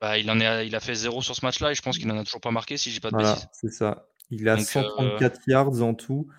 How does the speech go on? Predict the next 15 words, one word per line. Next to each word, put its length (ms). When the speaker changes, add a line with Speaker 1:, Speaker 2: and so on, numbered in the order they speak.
Speaker 2:
en, 320
euh, 480
treize 280
réceptions. 680
Euh, 180
c'est 160
vraiment 280
pas 120
beaucoup, 260
quoi. 180
Speaker 1:
Alors, 300
là, 260
pour 160
le 60
coup, 100